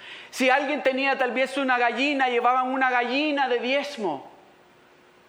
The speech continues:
Pero dice, esa isla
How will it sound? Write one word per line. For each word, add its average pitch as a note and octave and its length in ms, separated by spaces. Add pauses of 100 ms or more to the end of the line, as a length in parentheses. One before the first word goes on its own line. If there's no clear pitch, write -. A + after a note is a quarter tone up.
(840)
Pero A#3+ 220
dice, C#4 720
esa C4+ 480
isla G3 720